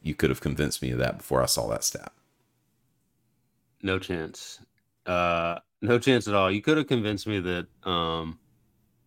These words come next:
Speaker 2: So Damn Lucky and a number of other songs would get played way, way, way, way, way more, but not the other way around. Um, yeah, l-,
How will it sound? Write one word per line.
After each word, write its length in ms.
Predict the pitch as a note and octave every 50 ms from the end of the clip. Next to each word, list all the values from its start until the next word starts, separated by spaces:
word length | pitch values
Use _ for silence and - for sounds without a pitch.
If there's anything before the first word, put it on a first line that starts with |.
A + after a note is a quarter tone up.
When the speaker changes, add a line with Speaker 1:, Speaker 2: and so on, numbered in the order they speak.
| _ _ _ _ _ _ _ _ _ _ _ _ _ _ _ _ _ _ _ _ _ _ _ _ _ _ _ _ _ _ _ _ _ _ _
Speaker 2:
So 300 | - - - - B2 C3
Damn 260 | B2+ B2 A#2 G#2+ G2+
Lucky 500 | G2 F#2+ F2+ F2 _ F#2+ F#2 F2+ F2+ F2
and 360 | E2+ F2+ F2 F2 F2 F2 F2 -
a 80 | - F#2
number 540 | F2+ F2+ F#2 F#2+ G2 G2+ F#2+ F#2 F2+ F2+ F2
of 140 | F2+ F2+ F2+
other 220 | F2+ E2+ E2 F2
songs 400 | - - F2+ E2+ F2 F2 E2 E2+
would 100 | F2+ F2
get 180 | F2 F2+ F2+ -
played 240 | - F#2+ F2 E2+ F2
way, 420 | E2+ D#2+ D#2 E2 F#2+ F#2+ G2 F#2+
way, 240 | F#2 E2+ F2+ F2 E2+
way, 240 | E2 E2+ E2+ E2+ E2
way, 200 | E2 E2 D#2+ D#2+
way 600 | D#2+ E2 G2 A#2+ C3 C3+ C3+ C3+ C3+ C3 C3 C3
more, 320 | B2 G#2 F2+ F2 E2+ E2+ _ _ _ _ _ _ _ _ _
but 60 | A2+
not 120 | A#2+ A2+
the 100 | G#2 G#2
other 140 | F#2+ F#2 F2
way 120 | F2 E2+
around. 460 | E2 E2 E2 D#2+ D#2+ D#2 D#2 D#2+ - -
Um, 800 | F2 E2 D#2+ D#2+ D#2+ D#2+ D#2+ D#2+ D#2+ D#2 D#2 D#2 D#2 D#2+ E2 _ _ _ _ _ _ _ _ _ _ _ _ -
yeah, 320 | F#2 F2+ E2+ D#2+ D#2 D2+ _ _ _ _ -
l-, 240 | - C3 B2 G2+